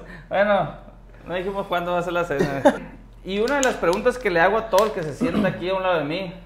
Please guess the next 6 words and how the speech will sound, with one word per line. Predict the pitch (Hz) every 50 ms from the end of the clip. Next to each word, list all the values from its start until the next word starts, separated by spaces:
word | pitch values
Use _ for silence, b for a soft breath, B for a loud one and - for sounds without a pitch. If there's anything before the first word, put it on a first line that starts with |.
| - - - - - B B B B B B B B - - - 170
¿Te | 170 -
consideras | - 180 175 175 175 165 175 202 220 240 226 -
una | 233 233 233 226 -
persona | - 156 147 - 175 180 196 208 208 202 190 - - - -
honesta, | 135 131 131 147 185 220 208 - - - 170 151 139 127 127 135 - - - - - - - - - - -
respetable? | 110 123 117 - 123 113 - 147 175 185 175 165 135 120